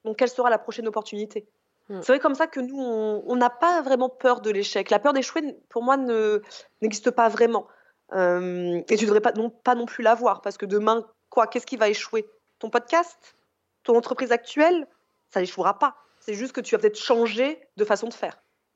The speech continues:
Speaker 2: Mm.
Speaker 1: Tu vas peut-être changer, tu auras peut-être une autre voie, un autre chemin différent. Moi, je trouve ça génial.
Speaker 2: De toute façon, c'est ce que je vois, hein, de mon côté, c'est, c'est pas possible de rester, euh, tout le temps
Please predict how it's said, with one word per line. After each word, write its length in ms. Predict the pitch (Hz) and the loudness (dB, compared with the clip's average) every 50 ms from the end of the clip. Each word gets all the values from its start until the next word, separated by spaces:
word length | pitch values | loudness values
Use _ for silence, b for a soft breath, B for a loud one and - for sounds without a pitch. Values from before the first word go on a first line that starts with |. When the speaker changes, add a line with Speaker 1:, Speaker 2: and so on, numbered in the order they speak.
| _ - | _ -16
Speaker 2:
Mm. 100 | 190 180 | -16 -16
Speaker 1:
Tu 420 | - _ _ _ _ _ _ - 185 | -16 _ _ _ _ _ _ -10 -8
vas 20 | |
peut-être 140 | 208 208 - | -8 -8 -6
changer, 340 | - - 220 208 208 233 247 | -4 -2 0 2 2 2 2
tu 80 | 254 | 2
auras 80 | 220 214 | 0 0
peut-être 140 | - 208 214 | 0 0 -2
une 80 | 214 220 | 0 -4
autre 260 | 233 240 - 262 262 | -4 -2 0 -2 -2
voie, 360 | 214 208 208 208 208 208 B B B | 0 2 2 2 2 0 B B B
un 100 | 202 214 | -4 -4
autre 200 | 226 - - 247 | -4 -4 -6 -10
chemin 160 | - - _ _ _ _ _ _ _ _ _ _ _ _ _ _ _ _ _ _ - | -12 -12 _ _ _ _ _ _ _ _ _ _ _ _ _ _ _ _ _ _ -18
différent. 460 | 185 190 - - 254 247 214 196 196 196 _ _ _ _ - | -16 -14 -6 0 0 0 0 0 -6 -10 _ _ _ _ -2
Moi, 100 | 196 214 | -2 -2
je 60 | 220 | 0
trouve 40 | - | 2
ça 100 | - 165 | 0 0
génial. 340 | 160 170 165 180 220 226 180 | 2 0 -2 0 0 -2 -2
Speaker 2:
De 720 | - _ _ _ _ _ _ _ _ - - - - - | -4 _ _ _ _ _ _ _ _ -20 -20 -20 -14 -8
toute 180 | - 208 202 | -8 -6 -2
façon, 300 | - 214 208 208 - 269 | 0 0 0 2 0 -2
c'est 460 | 269 - - 196 190 185 180 180 180 180 | -2 -2 -2 -2 0 0 2 0 0 -2
ce 120 | - - | -4 -6
que 120 | - 190 | -6 -4
je 140 | 175 160 180 | -2 0 0
vois, 280 | 180 170 156 202 208 208 | 0 2 4 4 6 6
hein, 240 | 180 170 170 170 160 | 6 4 2 0 -4
de 140 | 151 151 | -6 -6
mon 180 | 151 156 160 165 | -6 -4 -4 -6
côté, 380 | 160 - 175 165 - - 220 214 | -4 -2 -4 -4 0 0 -2 -2
c'est, 360 | - - - 165 156 151 151 | -2 -4 -8 -6 -6 -6 -8
c'est 200 | - - - 170 | -8 -6 -4 0
pas 160 | - 190 190 | 0 0 0
possible 420 | - 196 208 202 - 247 214 196 | 2 0 0 0 0 -6 -8 -6
de 100 | 170 190 180 | -2 0 0
rester, 640 | 180 - 175 175 - - - 190 208 208 208 196 | 0 0 -2 -2 -4 -6 0 2 4 4 6 6
euh, 140 | 180 170 165 | 6 4 4
tout 200 | 170 - - 214 | 2 0 -10 -12
le 60 | 190 | -8
temps 320 | - - 214 208 208 180 | -4 -2 -2 0 -2 -4